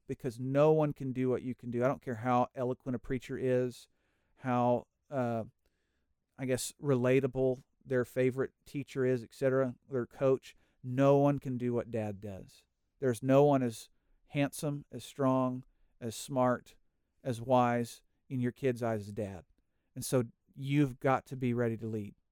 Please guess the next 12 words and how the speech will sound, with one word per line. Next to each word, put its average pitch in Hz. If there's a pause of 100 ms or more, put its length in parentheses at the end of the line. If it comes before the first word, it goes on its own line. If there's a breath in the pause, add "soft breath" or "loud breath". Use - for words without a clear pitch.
And, 131
and 127
you 147
may 139
have 127
never 131
sung 135
a 127
song 131
in 127
your 135
life 139